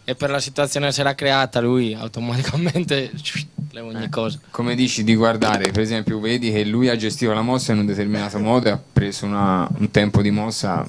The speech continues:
Speaker 2: bellissimo, come Giuseppe nella Lupa, una cosa eccezionale, penso, bellissima da vedere. Uno come Jonathan che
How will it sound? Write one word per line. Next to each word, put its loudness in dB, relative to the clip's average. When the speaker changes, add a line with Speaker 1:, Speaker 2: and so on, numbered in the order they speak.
Speaker 2:
bellissimo, -4
come 2
Giuseppe 0
nella 2
Lupa, -2
una 0
cosa 0
eccezionale, 0
penso, -2
bellissima 0
da 2
vedere. 2
Uno 4
come 6
Jonathan 2
che -4